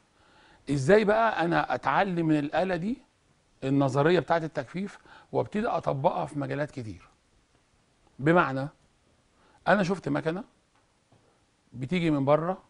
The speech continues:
غالية جدًا، مكلفة جدًا، آه، التعامل معاها محتاج نوع من المهارات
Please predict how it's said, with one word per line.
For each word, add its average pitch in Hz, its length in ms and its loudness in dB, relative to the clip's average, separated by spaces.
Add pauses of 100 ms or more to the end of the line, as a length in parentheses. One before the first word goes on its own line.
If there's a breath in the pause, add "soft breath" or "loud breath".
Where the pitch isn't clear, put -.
(580)
غالية 147 300 0
جدًا، 151 420 -6 (720)
مكلفة 139 520 -2
جدًا، 147 400 -4 (640 soft breath)
آه، 135 600 0 (720)
التعامل 143 1040 0
معاها 170 320 0
محتاج 165 600 -4
نوع 165 400 0
من 156 160 -2
المهارات 143 680 -2